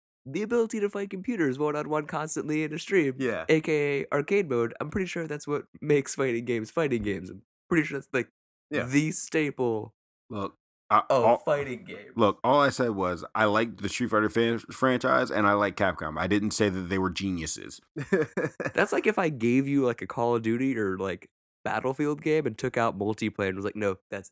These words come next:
Speaker 1: extra." Like, we all know why we buy those games. It's for
Speaker 2: Yeah.
Speaker 1: the multiplayer.
Speaker 2: Well, see, I mean, I'm not trying to down
Speaker 1: Gonna be
Speaker 2: five. I mean,
Speaker 1: upset.
Speaker 2: obviously that is a, you know, in my opinion, that's terrible. And there are people who like Street Fighter five. There's a fan base for it.
Speaker 3: Mm-hmm.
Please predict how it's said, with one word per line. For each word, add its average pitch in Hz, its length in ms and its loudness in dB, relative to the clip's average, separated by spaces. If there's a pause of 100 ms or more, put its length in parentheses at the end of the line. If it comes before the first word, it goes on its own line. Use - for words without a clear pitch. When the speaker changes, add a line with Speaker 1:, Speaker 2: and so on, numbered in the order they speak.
Speaker 1:
extra." - 420 -14 (100)
Like, 95 180 -6
we 147 140 4
all 170 100 6
know 147 220 6
why 113 240 4
we 110 100 2
buy 104 220 -2
those 87 240 -8
games. 98 420 0
It's 107 140 -4
for 123 240 4
Speaker 2:
Yeah. 101 60 0
Speaker 1:
the 101 100 -4
multiplayer. 104 640 -4
Speaker 2:
Well, 180 100 -2
see, 190 340 -6 (260)
I 175 80 -6
mean, 165 300 -4 (1120)
I'm 190 140 0
not 160 200 2
trying 147 240 -2
to 113 100 0 (160)
down 135 360 2
Speaker 1:
Gonna 143 200 -6
be - 80 -4
Speaker 2:
five. 147 360 6
I - 100 0
mean, 131 140 0
Speaker 1:
upset. 139 60 4
Speaker 2:
obviously 151 320 2
that 123 220 0
is 110 260 -4
a, 90 280 -12 (480)
you 117 80 -12
know, 98 280 -6
in 113 100 -6
my 147 160 8
opinion, 104 340 -6
that's 95 180 -10
terrible. 92 580 -2
And 131 120 -2
there 180 60 6
are 175 100 4
people 165 320 -4
who 131 140 -6
like 127 220 2
Street 160 220 -6
Fighter 160 200 2
five. 156 280 4
There's 147 180 2
a 117 60 -4
fan 123 320 -4
base 151 240 -4
for 160 280 0
it. - 100 -2 (140)
Speaker 3:
Mm-hmm. 127 160 -18